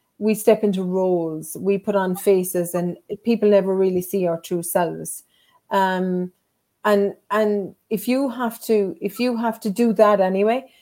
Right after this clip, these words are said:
and then you have to do it, you have to put on a heavier face because of trauma, that then eventually,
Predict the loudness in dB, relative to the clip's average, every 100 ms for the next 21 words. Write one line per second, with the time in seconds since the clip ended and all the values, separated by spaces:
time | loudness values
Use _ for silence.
0 | _ _ 2 6 6 6 2 -2 -4 -4
1 | 2 4 4 0 -8 -14 _ _ _ _
2 | _ _ _ _ _ _ -10 -6 -6 0
3 | 2 2 0 0 6 6 8 4 6 4
4 | 2 0 -2 -2 -2 -4 -2 0 0 -2
5 | -4 _ _ _ _ _ _ -18 2 6
6 | 6 6 2 2 2 0 -2 -2 -4 -4
7 | -4